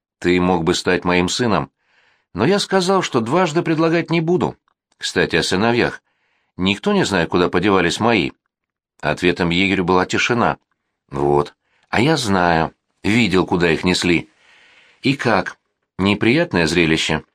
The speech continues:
Что тут скажешь? Дикари?" "У каждого из нас, конечно, свои тараканы, но такое". Федор Кузьмич весь взмок.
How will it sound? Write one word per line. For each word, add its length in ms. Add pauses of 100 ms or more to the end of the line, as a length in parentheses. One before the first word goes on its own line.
(140)
Что 320
тут 160
скажешь? 680
Дикари?" 600 (880)
"У 120
каждого 440
из 100
нас, 200
конечно, 360
свои 320
тараканы, 680 (300)
но 240
такое". 640 (540)
Федор 320
Кузьмич 600 (360)
весь 480
взмок. 580